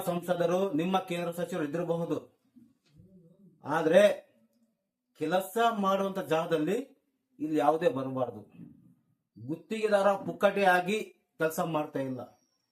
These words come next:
ಗುತ್ತಿಗೆದಾರ ದುಡ್ಡು ತಗೊಂಡು ಕೆಲಸ ಮಾಡ್ತಾ ಇದ್ದಾನೆ. ಯಾವ ರೀತಿ ಕೆಲಸ ಮಾಡ್ಬೇಕಂತ ತಿಳ್ಕೊಳ್ಳಿ. ಇದೊಂದೇ ಇಲ್ಲ, ನೀವ್ ಎಲ್ಲೆಲ್ಲಿ ಕೆಲಸ ಮಾಡಿದ್ರೆ ಎಲ್ಲ ಕಿತ್ತಾಕ್ತೀನಿ ನಾನು, ಎಲ್ಲೆಲ್ಲಿ ಯಾವ ರೀತಿ ಬಿಟ್ಟು ಬಂದಿರಲ್ಲ ಎಲ್ಲ ಕಿತ್ತಾಕ್ತೀನಿ.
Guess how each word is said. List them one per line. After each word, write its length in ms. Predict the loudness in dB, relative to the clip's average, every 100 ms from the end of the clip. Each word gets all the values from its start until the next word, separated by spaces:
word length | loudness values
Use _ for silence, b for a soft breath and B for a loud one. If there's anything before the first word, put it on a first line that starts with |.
| _ _ _ _ -12
ಗುತ್ತಿಗೆದಾರ 420 | -10 -6 -2 -2 -2
ದುಡ್ಡು 160 | -6 -4
ತಗೊಂಡು 200 | -4 -4 -6
ಕೆಲಸ 180 | -6 -2 -2
ಮಾಡ್ತಾ 180 | 0 -2
ಇದ್ದಾನೆ. 220 | -2 -4 -14 _ _ _ _ _ _ _ -18
ಯಾವ 300 | -6 -4 -2 -2
ರೀತಿ 160 | -4 -4 -2
ಕೆಲಸ 200 | -2 -2 0 4
ಮಾಡ್ಬೇಕಂತ 520 | 4 4 2 0 0
ತಿಳ್ಕೊಳ್ಳಿ. 380 | -8 -6 -4 -4 -6 _ _ _ -6
ಇದೊಂದೇ 380 | -2 0 6 6 6
ಇಲ್ಲ, 120 | 2 0 -2
ನೀವ್ 120 | -6
ಎಲ್ಲೆಲ್ಲಿ 360 | -6 -6 -6 -8 -10 _ _ _ _ _ 0
ಕೆಲಸ 240 | 0 2 0 2
ಮಾಡಿದ್ರೆ 280 | 0 2 2
ಎಲ್ಲ 120 | 4 0 -2
ಕಿತ್ತಾಕ್ತೀನಿ 420 | -2 -2 0 -4
ನಾನು, 160 | -4 -6 _ _ _ _ _ _ _ _ -4
ಎಲ್ಲೆಲ್ಲಿ 380 | -2 2 2 4 6
ಯಾವ 100 | 6
ರೀತಿ 200 | 4 -4 -6
ಬಿಟ್ಟು 160 | -4 -2
ಬಂದಿರಲ್ಲ 280 | 0 2 2
ಎಲ್ಲ 140 | 4 2 0
ಕಿತ್ತಾಕ್ತೀನಿ. 480 | 0 0 0 -6